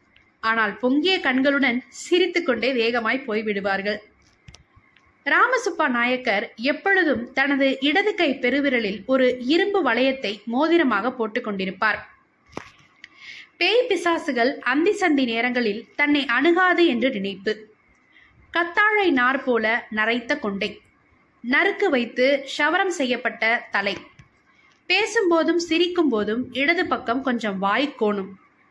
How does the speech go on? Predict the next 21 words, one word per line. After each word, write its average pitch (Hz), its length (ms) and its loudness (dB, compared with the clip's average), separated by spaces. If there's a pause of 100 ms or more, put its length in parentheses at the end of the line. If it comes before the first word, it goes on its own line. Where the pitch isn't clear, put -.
(480)
கைவிரல்களிலுள்ள 302 1120 2
நீண்ட 349 420 2
நகங்களில் 247 680 -2
அழுக்கு 339 420 2
நிறைந்து 220 640 -2
நீல 339 340 4
நிறமாக 220 500 2
தெரியும். 196 680 -6 (1120)
நிதமும் 277 520 2
அவர் 320 240 2
காலையில் 277 640 -2 (180)
கிடை 381 340 0
எழுப்புகிற 277 500 0
நேரத்துக்கு 240 760 -4 (100)
கொஞ்சம் 370 440 0
முன்னதாக 220 720 -2 (360)
துக்கியம்மன் 359 640 2
கோவிலை 254 400 0
தாண்டி 233 300 -2
போவதை 214 400 -2
பார்க்கலாம். 196 680 -4